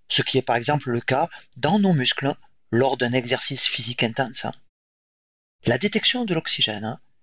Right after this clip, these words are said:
est aussi au cœur d'un grand nombre de maladies. Par exemple, les patients atteints d'insuffisance rénale chronique souffrent souvent d'anémie sévère due à une diminution de l'expression de l'E P O.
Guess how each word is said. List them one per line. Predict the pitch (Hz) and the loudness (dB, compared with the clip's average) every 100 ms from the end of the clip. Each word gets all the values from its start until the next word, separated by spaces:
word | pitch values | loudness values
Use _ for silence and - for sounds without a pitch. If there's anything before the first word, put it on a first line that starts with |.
| _ | _
est | 143 202 | -2 2
aussi | - | 2
au | 208 | 0
cœur | - 220 202 | 0 0 2
d'un | 127 123 | 0 -2
grand | 117 151 | 0 2
nombre | 185 196 131 | 2 2 0
de | 117 | 0
maladies. | 123 131 123 - _ _ _ _ - | 0 0 -4 -10 _ _ _ _ -2
Par | - | -2
exemple, | 131 214 214 123 113 - _ _ - | 2 0 0 -2 -4 -12 _ _ -4
les | 117 | 0
patients | 180 - 214 170 | 2 2 2 2
atteints | 156 - 190 | 0 0 0
d'insuffisance | 143 131 - - 131 156 151 - | 2 0 0 -2 0 0 0 -2
rénale | 123 131 131 120 | -2 0 0 -2
chronique | - 131 139 - 208 - _ _ - - | -4 -4 -4 -6 -6 -8 _ _ -14 -2
souffrent | - 180 - | 2 2 2
souvent | 165 214 185 226 | 0 2 2 2
d'anémie | 220 151 160 165 165 | 2 0 0 -2 -4
sévère | - - 214 135 107 92 120 - - _ _ - | -2 0 2 2 0 2 -2 -4 -20 _ _ -4
due | 170 202 | 0 4
à | 147 | 2
une | 123 | 0
diminution | - 226 208 190 - 139 - _ _ _ - | -2 0 2 2 0 -2 -6 _ _ _ 0
de | |
l'expression | 127 131 - 127 - 127 | 2 0 -2 -2 0 -2
de | 113 | 0
l'E | 113 | -2
P | - | 0
O. | 117 | -4